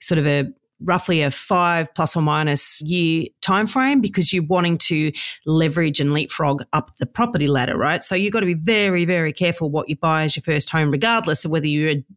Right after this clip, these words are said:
consciously adopting this, this strategy or not. But you certainly gotta be looking for capital growth, and you gotta be looking for it in that sort of short term.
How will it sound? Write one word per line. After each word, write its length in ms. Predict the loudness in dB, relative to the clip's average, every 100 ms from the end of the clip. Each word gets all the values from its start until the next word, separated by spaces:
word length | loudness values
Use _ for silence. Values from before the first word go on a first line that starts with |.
| _ _ -6
consciously 460 | 0 2 2 0 -2
adopting 480 | -2 -2 0 2
this, 280 | 2 0 -4 -10 -20 -18 -4
this 120 | -2
strategy 400 | 0 0 0 0
or 60 | 2
not. 380 | 2 0 -2 -8 -12 -12 -14 -2
But 180 | 0 0 0
you 140 | 0
certainly 340 | 2 2 0 0
gotta 160 | 0
be 120 | 2 2
looking 320 | 0 0 -2
for 100 | -2
capital 360 | -2 0 -2
growth, 280 | 0 0 0
and 60 | 0
you 100 | 0
gotta 100 | 0
be 120 | 0
looking 360 | 0 0 0 -2
for 300 | 0 2 0
it 80 | 0
in 180 | 0
that 200 | 0 0
sort 180 | -2 -4
of 160 | -6 -4
short 360 | -2 -2 -2
term. 420 | -2 0 0 0